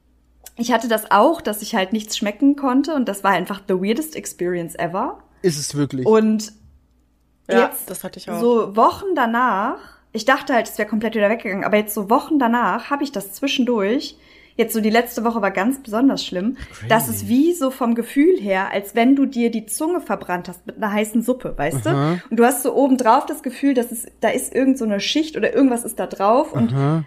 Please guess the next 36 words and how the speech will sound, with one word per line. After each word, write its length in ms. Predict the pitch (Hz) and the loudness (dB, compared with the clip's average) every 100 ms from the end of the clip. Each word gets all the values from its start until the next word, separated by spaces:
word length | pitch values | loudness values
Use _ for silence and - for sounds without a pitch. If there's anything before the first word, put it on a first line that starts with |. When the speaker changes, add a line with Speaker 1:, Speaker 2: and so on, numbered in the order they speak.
| - | 0
Speaker 1:
an 140 | 208 | 2
der 120 | 226 | 4
Stelle 320 | 226 - 233 247 | 2 2 2 2
fühlt 240 | 262 247 | 2 -2
sich 100 | - | -4
das 140 | 233 | -4
so 80 | 233 | -2
ganz 260 | 220 226 269 | 2 2 4
komisch 240 | 269 247 | 2 2
an, 120 | 214 | 0
das 280 | 208 214 - | -2 -4 -8
geht 360 | 220 269 302 - | 0 2 2 -2
einfach 360 | 226 233 240 | -4 -4 -2
nicht 220 | 233 262 208 | 0 0 -2
weg. 260 | 226 - _ _ - - | -4 -8 _ _ -16 -12
Speaker 2:
Krass. 500 | - 113 113 - - - _ _ _ _ _ - | -8 -4 -2 -4 -6 -16 _ _ _ _ _ -20
Speaker 3:
Scheiße. 400 | - - - 180 | -8 -6 -4 2
Speaker 1:
Und 120 | 233 226 | 2 2
ich 100 | 190 | 2
weiß 320 | 208 240 302 | 4 4 4
nicht, 260 | 269 240 - | 2 2 2
also 140 | 214 | 2
ich 180 | 214 - | 2 0
schmecke 340 | - 220 240 269 | 2 0 2 4
Dinge, 280 | 285 330 392 466 - | 4 4 2 -4 0
weil 120 | 220 | 2
es 100 | 151 | 2
Speaker 2:
Mhm. 120 | 139 | 0
Speaker 1:
betrifft 340 | 147 175 247 254 | -2 -2 -4 -4
nicht 120 | 214 | -8
die 60 | 190 | 0
ganze 320 | 202 269 - | 0 0 -2
Zunge, 380 | - 320 339 - | -2 0 0 0
aber 180 | 214 208 | 0 0
so 180 | 208 - | -2 0
obendrauf, 840 | 262 339 277 269 254 226 214 349 | 2 4 2 2 0 2 0 -2